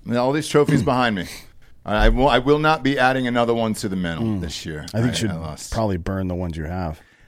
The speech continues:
Speaker 2: I thought about it. I thought about it because it doesn't matter anymore.
Speaker 1: Make the
Speaker 2: Unless
Speaker 1: kids
Speaker 2: you win,
Speaker 1: watch.
Speaker 2: yes, you're a winner
Speaker 1: Yeah.
Speaker 2: or a loser in this life, and I am a loser.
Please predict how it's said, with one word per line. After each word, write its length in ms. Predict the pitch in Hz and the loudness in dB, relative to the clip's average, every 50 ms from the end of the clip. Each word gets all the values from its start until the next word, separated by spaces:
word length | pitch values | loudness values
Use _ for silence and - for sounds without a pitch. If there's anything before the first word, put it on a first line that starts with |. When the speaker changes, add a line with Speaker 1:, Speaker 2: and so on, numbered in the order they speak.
| - _ _ _ _ _ _ _ | -20 _ _ _ _ _ _ _
Speaker 2:
I 160 | 127 147 185 | 2 2 4
thought 300 | 190 - - 214 208 196 | 4 4 4 4 6 6
about 260 | 170 110 104 82 71 - | 4 2 0 -2 -4 -6
it. 80 | - - - _ _ _ _ - | -12 -20 -20 _ _ _ _ -4
I 100 | 110 113 | -2 -2
thought 280 | 110 - 143 131 123 113 | 4 6 6 6 6 4
about 260 | 104 82 87 76 76 | 2 0 -4 -4 -4
it 140 | 73 - - | -8 -8 -6
because 500 | 98 101 92 107 107 104 95 - - - - | -6 -4 0 0 0 0 0 -4 -8 -2 -2
it 120 | 131 117 | 0 2
doesn't 340 | 123 160 165 151 147 151 127 | 4 4 4 4 2 -2 0
matter 420 | 123 127 131 131 131 113 101 90 82 | 0 2 4 4 4 4 2 -2 -2
anymore. 340 | 76 76 71 67 69 69 - | -4 -6 -8 -10 -12 -6 -2
Speaker 1:
Make 140 | - 131 127 | 0 2 2
the 60 | 104 123 | 4 4
Speaker 2:
Unless 100 | 139 135 | 4 4
Speaker 1:
kids 160 | 123 117 104 | 4 2 2
Speaker 2:
you 160 | - 147 147 143 | 4 4 4 4
win, 280 | 135 131 131 139 143 104 | 4 2 2 2 4 4
Speaker 1:
watch. 60 | - | 4
Speaker 2:
yes, 220 | 151 117 - - | 4 4 2 0
you're 140 | 113 110 117 | 0 2 2
a 40 | 117 | 2
winner 440 | 110 107 127 135 139 143 147 147 - | 2 2 0 2 2 2 0 0 0
Speaker 1:
Yeah. 80 | 127 117 | 2 4
Speaker 2:
or 180 | 131 131 135 120 | 4 4 4 2
a 100 | 117 123 | 0 0
loser 480 | 117 113 117 147 202 196 - 113 107 98 | 0 4 4 4 4 4 2 2 0 0
in 200 | 95 95 98 92 | 2 0 0 0
this 240 | 90 90 85 - - | 0 -2 -4 -6 -6
life, 380 | 87 82 87 95 117 117 - - | -4 -2 -2 -2 -2 -4 -10 -6
and 140 | - 107 98 | -4 -4 -2
I 120 | - 110 110 | -2 -2 -2
am 140 | 120 120 123 | 0 0 0
a 60 | 127 | -2
loser. 600 | 131 139 180 220 214 170 - 120 113 117 117 | 0 2 2 2 2 0 2 2 2 2 0